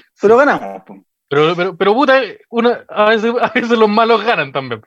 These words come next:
Speaker 2: Te leí el bando,
Speaker 1: Sí, pues, a
Speaker 2: ya,
Speaker 1: veces
Speaker 2: ganan
Speaker 1: ganan los
Speaker 2: los
Speaker 1: villanos. Se dieron
Speaker 2: <laughs>
Speaker 1: los
Speaker 2: ganan los
Speaker 1: del
Speaker 2: malos.
Speaker 1: tiempo, ahí ganan los malos.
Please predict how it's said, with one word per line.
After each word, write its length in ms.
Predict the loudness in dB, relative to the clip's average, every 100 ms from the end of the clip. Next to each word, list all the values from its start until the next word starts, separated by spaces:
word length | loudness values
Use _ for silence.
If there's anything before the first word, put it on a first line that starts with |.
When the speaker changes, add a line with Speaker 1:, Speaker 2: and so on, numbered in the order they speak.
| _
Speaker 2:
Te 140 | -6 -4
leí 220 | -2 0
el 100 | 0
bando, 160 | 2 2
Speaker 1:
Sí, 120 | 2
pues, 100 | 0
a 40 | 0
Speaker 2:
ya, 60 |
Speaker 1:
veces 120 | 0 0
Speaker 2:
ganan 140 | 0
Speaker 1:
ganan 140 | 0 0
los 60 |
Speaker 2:
los 60 | 0
Speaker 1:
villanos. 480 | 2 2 2 -2 -8
Se 100 | -2
dieron 180 | 0 0
Speaker 2:
<laughs> 140 | 0
Speaker 1:
los 160 | 0 2
Speaker 2:
ganan 220 | 0 0
los 120 | -2
Speaker 1:
del 80 | 0
Speaker 2:
malos. 240 | -2 -2
Speaker 1:
tiempo, 580 | -8 -14 _ -18 -12 -4
ahí 80 | -2
ganan 280 | 0 -2 -2
los 100 | -6
malos. 260 | -10 -14